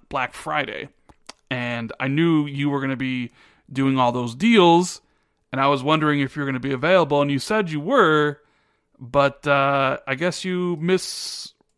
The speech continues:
under, you, like, di-, didn't fully grasp how wiped out it would be for you writing all those, uh, articles.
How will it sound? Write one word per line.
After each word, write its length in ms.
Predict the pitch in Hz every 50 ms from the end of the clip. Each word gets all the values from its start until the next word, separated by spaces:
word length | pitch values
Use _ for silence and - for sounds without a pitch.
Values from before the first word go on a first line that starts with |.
| _ _ _ -
under, 340 | - 160 175 185 185 185 180 160 -
you, 180 | 151 143 147
like, 240 | 147 151 139 139 131 _ _ _ _ _
di-, 220 | 131 131 147 151
didn't 480 | 143 143 143 139 135 160 156 160 156 139
fully 380 | - - 165 160 156 160 156 151
grasp 580 | 139 135 151 147 147 147 151 160 - - -
how 240 | - 151 143 143 139
wiped 400 | 131 127 135 139 151 143 - -
out 240 | 143 143 151 156 151
it 60 | 151
would 180 | 151 160 147 139
be 240 | 165 170 175 180
for 220 | 175 - - 143 143
you 200 | 143 143 147 151
writing 240 | 147 147 143 131 139
all 140 | 147 147
those, 240 | 143 147 143 143 135
uh, 200 | 143 147 147 143
articles. 600 | - - 139 156 165 175 - 214 214 208 - -